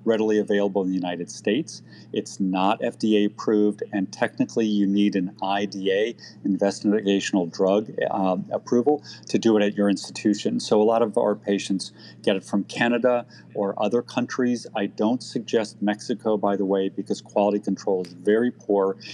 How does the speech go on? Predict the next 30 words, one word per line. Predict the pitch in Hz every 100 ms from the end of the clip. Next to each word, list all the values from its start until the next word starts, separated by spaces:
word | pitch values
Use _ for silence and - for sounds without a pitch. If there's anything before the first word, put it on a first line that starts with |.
| -
and | 101 95
you, | 95
you | 95
may | 95 98 113
not | 117 113 110
be |
getting | 101 107 101 92
what | -
you | 95
think. | - 120 - - - - -
And | 101 101
there |
have | 104
been | 107 104
some | - 107 101
reports | 101 - 110 107
about | 104 95
quality | - 101 92
control | 101 95 104 95
from | - 92
India | 101 98 95 87
as | 85
well. | 92 87 104
So | -
just | 107 110
be | -
careful | 104 107 98 98
what | 87 -
you | -
purchase. | - - - - -